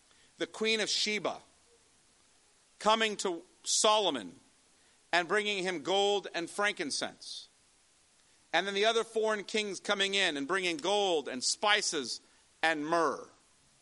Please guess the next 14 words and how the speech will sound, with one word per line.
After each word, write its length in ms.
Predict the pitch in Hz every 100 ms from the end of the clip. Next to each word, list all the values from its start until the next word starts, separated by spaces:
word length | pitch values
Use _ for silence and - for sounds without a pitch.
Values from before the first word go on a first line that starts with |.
| _ _ _ _ _ _ _
And 100 | 151
they're 80 | 175
coming 380 | 165 202 214 202
before 360 | 170 - 196 190
Solomon 540 | - 190 196 165 151
to 100 | 147
bring 220 | 139 175
these 180 | 165 123
gifts. 460 | - 175 - - - - _ _
And 340 | 151 160 151 127 - - -
what 280 | 123 170 202 - - -
is 180 | 143
happening 440 | - 202 - 160 123
here 360 | 120 117 135